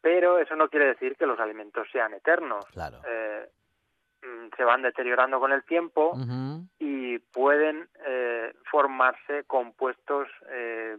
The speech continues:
Speaker 1: potencialmente peligrosos para la salud. Por
Speaker 2: Mm.
Speaker 1: ejemplo, en una botella de aceite, pues, se va enranciando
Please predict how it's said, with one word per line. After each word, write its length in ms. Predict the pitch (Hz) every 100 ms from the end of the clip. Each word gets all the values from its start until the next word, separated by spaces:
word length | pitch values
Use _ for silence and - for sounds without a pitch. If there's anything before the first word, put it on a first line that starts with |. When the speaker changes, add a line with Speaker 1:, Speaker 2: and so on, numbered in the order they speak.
| -
Speaker 1:
potencialmente 760 | 120 127 113 127 123 127 147
peligrosos 500 | 135 120 117 117 135 -
para 220 | 127 113
la 60 | 101
salud. 340 | - 113 113 - -
Por 140 | 110
Speaker 2:
Mm. 60 | 101
Speaker 1:
ejemplo, 360 | 131 90 95 60 90 - _ _ _ _ -
en 180 | 131 127
una 160 | 131 127
botella 380 | 127 135 131
de 60 | 131
aceite, 580 | 123 135 131 - 147 - _ _ _
pues, 240 | 120 110 - - 160 -
se 80 | 120
va 120 | 127
enranciando 960 | 127 123 113 107 143 156 160 143 160